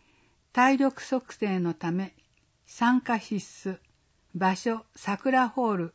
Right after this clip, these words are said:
市民会館、展示室。定員十二人、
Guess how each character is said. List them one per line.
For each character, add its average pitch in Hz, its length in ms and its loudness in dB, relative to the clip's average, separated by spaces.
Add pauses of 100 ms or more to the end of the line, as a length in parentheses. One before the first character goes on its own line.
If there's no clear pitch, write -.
(100)
市 - 180 -6
民 247 240 6
会 220 300 -2
館、 160 260 -6 (500)
展 226 320 4
示 220 140 -2
室。 - 340 -14 (600)
定 269 220 6
員 254 320 4 (180)
十 247 320 4
二 254 200 8
人、 180 280 2